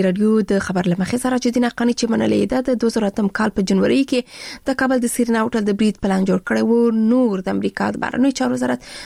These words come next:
د عدالت، د عدالت لپاره جایزو په ویبپاڼه کې نه ښکاري. پر همدې موضوع مې د سیاسي چارو شنونکي ښاغلي محمد اسحاق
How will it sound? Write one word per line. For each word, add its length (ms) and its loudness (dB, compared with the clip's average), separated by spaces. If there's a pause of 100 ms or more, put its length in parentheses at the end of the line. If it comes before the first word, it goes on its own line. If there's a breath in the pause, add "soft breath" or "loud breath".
(200 loud breath)
د 60 -
عدالت، 200 0 (240)
د 80 -
عدالت 500 -2 (200)
لپاره 400 0
جایزو 340 0 (160)
په 120 0
ویبپاڼه 320 -4
کې 80 0 (100)
نه 100 -4
ښکاري. 280 -4 (500 loud breath)
پر 140 0
همدې 280 4
موضوع 360 2
مې 100 4 (160)
د 180 -2
سیاسي 300 -4
چارو 180 -2
شنونکي 560 0
ښاغلي 320 0
محمد 240 -2
اسحاق 680 -2